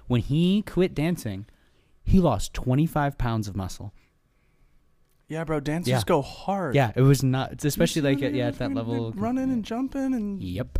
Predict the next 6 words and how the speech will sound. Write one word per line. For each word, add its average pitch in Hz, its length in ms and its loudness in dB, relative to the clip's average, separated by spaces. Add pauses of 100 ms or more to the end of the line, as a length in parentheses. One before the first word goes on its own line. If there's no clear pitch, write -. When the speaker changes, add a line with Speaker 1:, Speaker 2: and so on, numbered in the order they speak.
(140)
Speaker 2:
dipping 226 400 -2
and 170 180 -4
lunging 226 600 -2
and 131 340 -4 (580)
squatting 208 920 -6
and 113 340 -6